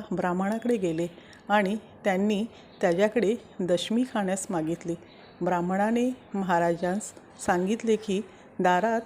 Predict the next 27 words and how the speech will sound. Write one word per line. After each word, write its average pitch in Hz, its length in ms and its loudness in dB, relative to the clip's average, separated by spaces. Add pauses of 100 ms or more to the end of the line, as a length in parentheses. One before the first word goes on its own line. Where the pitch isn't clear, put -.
(260)
गाय 190 200 4
बांधली 196 420 2
आहे, 170 300 0 (320)
पण 196 160 2
ती 208 260 -2
दूध 214 440 -2
देत 208 300 4
नाही." 175 300 0 (460)
हे 208 160 8
ऐकून 185 440 0 (260)
महाराज 190 420 2 (480)
गाईजवळ 247 520 6
गेले 180 400 2 (220)
आणि 185 300 2 (400)
गाईच्या 202 380 4
पाठीवर 180 520 2 (340)
हात 214 220 2
फिरून 196 340 2
म्हणाले, 165 420 0 (460)
"बाई, 180 440 2 (320)
हा 196 140 4
ब्राह्मण 170 480 0 (400)
कुटुंब 262 360 2
बसलेला 196 560 0
आहे, 160 340 -2 (380)
त्यास, 196 440 2 (400)
यास 202 420 4